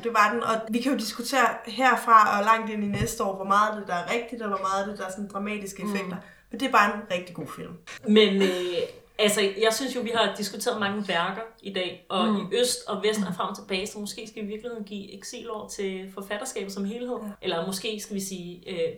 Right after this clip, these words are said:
Speaker 3: børnelitteraturdelen af forfatterskabet.
Speaker 2: Ja.
Speaker 1: Jeg synes faktisk, der er noget paradoksalt i at give lige præcis eksilår til nogle ting, jeg har læst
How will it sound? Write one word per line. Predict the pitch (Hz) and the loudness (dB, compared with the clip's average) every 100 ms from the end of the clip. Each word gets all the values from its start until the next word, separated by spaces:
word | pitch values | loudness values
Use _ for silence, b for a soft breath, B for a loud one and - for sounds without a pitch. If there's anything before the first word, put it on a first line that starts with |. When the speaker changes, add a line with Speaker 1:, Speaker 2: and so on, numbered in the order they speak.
| - | -2
Speaker 3:
børnelitteraturdelen | 202 214 277 254 208 170 - 220 190 185 170 175 - | 4 4 4 -2 -4 -6 -4 -2 0 -2 -4 -8 -8
af | 180 | -8
forfatterskabet. | 247 208 190 185 170 156 165 | -4 -2 -2 -2 -4 -4 4
Speaker 2:
Ja. | 196 143 - - _ b b b b b b - | 4 4 -2 -18 _ b b b b b b -4
Speaker 1:
Jeg | 233 | -2
synes | 339 339 | -2 8
faktisk, | 294 285 - | 8 8 0
der | 269 | 2
er | |
noget | 233 226 | 2 4
paradoksalt | 226 214 214 - 269 247 | 2 2 -2 0 0 0
i | 240 | 0
at | 233 - | -2 -2
give | 208 196 | -6 -2
lige | 214 247 | -2 -2
præcis | 254 208 202 | -2 -4 -4
eksilår | - - - 320 254 185 - - - - | -6 -6 -6 -2 0 0 -2 -10 -20 -18
til | - - 226 214 | -6 2 2 2
nogle | 202 202 202 | -2 -4 -4
ting, | 277 269 262 - - 214 | -2 -2 -4 -12 -18 -2
jeg | 214 196 196 196 - - - _ _ | 2 4 4 0 -10 -20 -20 _ _
har | - 208 196 214 - - 185 | 0 6 6 6 0 -10 2
læst | 247 269 233 - - | 2 2 -2 -6 -10